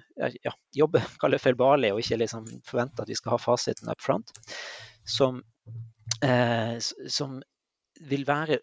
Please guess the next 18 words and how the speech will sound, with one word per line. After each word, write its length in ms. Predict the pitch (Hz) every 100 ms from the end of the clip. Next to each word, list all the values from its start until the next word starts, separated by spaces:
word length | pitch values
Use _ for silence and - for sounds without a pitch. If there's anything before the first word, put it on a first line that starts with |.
| _ -
utrolig 320 | - 165 139
mye 140 | 120
lettere. 400 | 139 - 139 - -
Eller 160 | - 139
jeg 60 | 127
tenker 180 | 156 131
det 60 |
er 40 | -
en 60 | 139
forutsetning 640 | 156 - - - - - _ - -
av 80 | 113
at 140 | 113 -
også 160 | -
organisasjonen 640 | 123 120 - - 165 120 104
som 160 | -
helhet 540 | 110 123 139 - - - _ 117
dyrker 480 | 143 - - -
disse, 300 | - - -